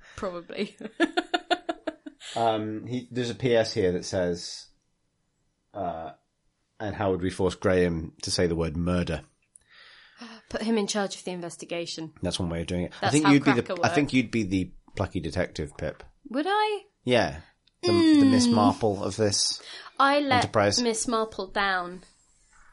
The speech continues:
Speaker 1: in, we talked about this, didn't we? I played Spirit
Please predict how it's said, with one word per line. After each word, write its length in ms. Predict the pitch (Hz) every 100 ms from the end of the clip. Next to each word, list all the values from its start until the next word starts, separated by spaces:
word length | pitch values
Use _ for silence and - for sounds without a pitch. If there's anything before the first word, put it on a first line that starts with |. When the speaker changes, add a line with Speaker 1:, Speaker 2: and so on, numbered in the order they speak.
| - _ _ _ -
Speaker 1:
in, 500 | 202 190 180 185 208 _ _ - - _ _ - - -
we 180 | 254 349
talked 280 | 392 339 -
about 300 | 202 165 -
this, 240 | 233 -
didn't 240 | 240 226
we? 360 | - 160 156 -
I 440 | - 226 220 214 - _
played 560 | - 233 220 214 208 220
Spirit 540 | - - 226 208 -